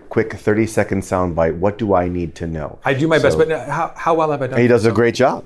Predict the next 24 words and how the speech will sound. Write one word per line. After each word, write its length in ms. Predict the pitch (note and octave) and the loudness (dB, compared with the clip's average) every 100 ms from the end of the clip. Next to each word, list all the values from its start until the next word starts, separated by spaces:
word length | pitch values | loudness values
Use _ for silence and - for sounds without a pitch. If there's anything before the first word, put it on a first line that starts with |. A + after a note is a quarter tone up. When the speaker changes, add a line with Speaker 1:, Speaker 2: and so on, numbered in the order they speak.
| - | -2
Speaker 2:
right? 140 | A2+ A#2+ | 0 2
Speaker 1:
Absolutely. 400 | A#2 A#2 C#3 D#2+ | 2 2 2 2
Speaker 2:
Because 300 | D#3 D3+ D3 | 2 2 2
you 60 | |
can 100 | D#3 | 2
always 240 | D#3+ D#3+ C#3 | 2 2 2
measure 300 | C#3 C#3 C#3 | 2 2 2
it 60 | |
against 460 | B2+ A#2+ A#2 - - | 2 -2 -4 -8 -10
how 180 | B2 A#2+ | -6 -4
things 280 | B2 A2 | -4 -4
unfold. 680 | G#2+ G2+ A#2 G2+ F#2 - - - - - | -6 -6 -4 -4 -4 -12 -18 -18 -16 -4
Speaker 1:
Absolutely. 460 | G2+ - G2+ F2 - | -2 -2 -2 -2 0
Speaker 2:
Right, 180 | A2 G#2 | 0 0
so 120 | A#2 | 2
there 180 | A2+ A#2+ | 2 2
is 100 | A#2+ | 2
a 60 | |
way 80 | A2+ | 2
to 100 | G#2 | 0
check 360 | - - A#2+ E2+ | -4 -6 -6 -4
Speaker 1:
No, 80 | |
Speaker 2:
it. 40 | D#2+ | 0
Speaker 1:
there's, 280 | G#2 G#2 | 0 0